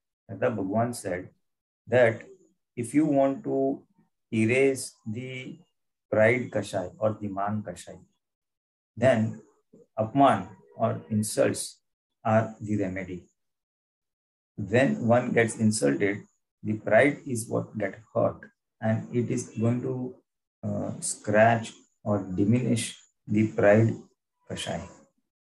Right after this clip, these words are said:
the pride enemy. Okay. So from the spiritual point of view,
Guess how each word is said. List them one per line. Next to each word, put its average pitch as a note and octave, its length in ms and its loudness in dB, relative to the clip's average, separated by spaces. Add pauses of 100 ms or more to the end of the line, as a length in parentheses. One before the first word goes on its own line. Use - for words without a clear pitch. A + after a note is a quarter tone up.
(180)
the G#2+ 80 0
pride F#2+ 260 2
enemy. F#2+ 440 -4 (1080)
Okay. - 300 -4 (300)
So - 180 4 (460)
from D3 340 6
the D3 100 6
spiritual D3+ 640 0
point C#3+ 260 -2
of B2+ 200 -2
view, G#2+ 320 -4